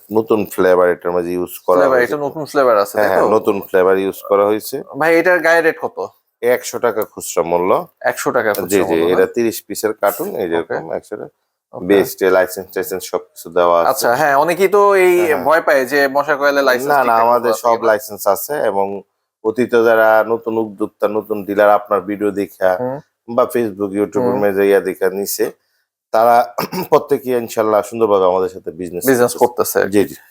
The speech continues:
Speaker 2: ওকে।
Speaker 1: এটা আপনার হলো দশ ঘন্টা অনে-, অনিবার্য, বারো ঘন্টা প্রোটেক্টেড করবে।
Speaker 2: আচ্ছা, আচ্ছা, দশ থেকে বারো ঘন্টা আর কি।
Speaker 1: হ্যাঁ, হ্যাঁ।
Speaker 2: হুম।
Speaker 1: এই কয়েল।
Speaker 2: ওকে, ঠিক আছে।
Speaker 1: আর
Speaker 2: এবার, এরপরে, এবার আমরা
Speaker 1: আর
Speaker 2: দেখবো।
Speaker 1: নতুন প্রোডাক্ট বলতে আমাদের এই যে একটা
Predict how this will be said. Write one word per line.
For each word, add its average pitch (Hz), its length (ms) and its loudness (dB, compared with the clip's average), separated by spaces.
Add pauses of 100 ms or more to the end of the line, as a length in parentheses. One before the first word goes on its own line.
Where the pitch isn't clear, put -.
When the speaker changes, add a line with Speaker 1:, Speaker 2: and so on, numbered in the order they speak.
(280)
Speaker 2:
ওকে। 135 260 0 (220)
Speaker 1:
এটা 143 320 4
আপনার 135 300 0
হলো 123 320 -4 (360)
দশ 131 260 0
ঘন্টা 113 320 0
অনে-, 113 300 2
অনিবার্য, 98 480 -4
বারো 107 280 0
ঘন্টা 98 260 -2
প্রোটেক্টেড 92 480 -8 (160)
করবে। - 280 -8
Speaker 2:
আচ্ছা, - 280 -4
আচ্ছা, 98 220 -10
দশ 123 200 0
থেকে 156 180 0
বারো 117 220 2
ঘন্টা 101 240 -6
আর 92 60 2
কি। 82 60 -2
Speaker 1:
হ্যাঁ, 78 120 -4
হ্যাঁ। 76 140 -10 (260)
Speaker 2:
হুম। 98 80 -10 (300)
Speaker 1:
এই 85 80 -4
কয়েল। 82 240 2
Speaker 2:
ওকে, 135 160 -2 (480)
ঠিক 143 80 -2
আছে। - 100 0
Speaker 1:
আর 180 220 2
Speaker 2:
এবার, 135 340 0
এরপরে, 175 320 -4
এবার 131 160 -6
আমরা 113 140 -2
Speaker 1:
আর 101 140 2
Speaker 2:
দেখবো। 104 240 -10 (760)
Speaker 1:
নতুন 147 480 2 (120)
প্রোডাক্ট 139 360 2
বলতে 139 440 2
আমাদের 120 500 0 (720)
এই 160 120 2
যে 147 120 2
একটা 131 240 -2